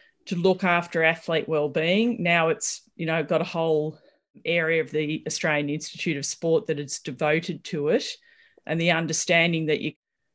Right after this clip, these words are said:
you've got to have great people and great athletes. And that's certainly something that's been a part of my coaching and leadership for a long time.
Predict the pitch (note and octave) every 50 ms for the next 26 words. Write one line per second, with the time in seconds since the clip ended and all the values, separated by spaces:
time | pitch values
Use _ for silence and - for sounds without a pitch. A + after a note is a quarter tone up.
0 | _ - E3+ E3+ - - G3 F#3+ F3+ G3 F#3+ F#3+ F3 E3+ D3+ - - F3+ F3 E3+
1 | E3 - - - - - F#3+ G3 - - - D#3 D3+ D3+ - - - E3 E3+ E3
2 | E3 D#3+ - D#3 C#3+ C#3 - C#3+ C#3+ C#3+ - - - C#3+ C3 - - - - -
3 | D#3+ D#3 D#3 D#3+ D#3 - - - - E3 D3+ - - D3+ D3+ - - - D#3+ C3+
4 | - - D#3 C#3+ C3+ C#3+ C3+ - - - D#3+ D3+ C#3+ C#3 C3+ - - D#3 C#3+ C#3
5 | C#3+ C#3 - D3 C#3+ C#3+ C3+ - - D#3+ D3 - - - - D3+ D3 C3+ C#3 C#3+
6 | D3 C#3+ C#3 D3+ - - - - - - - C#3+ C#3 C#3 C#3+ C#3 C3+ C#3 E3 -
7 | - C#3+ C3+ B2+ B2 -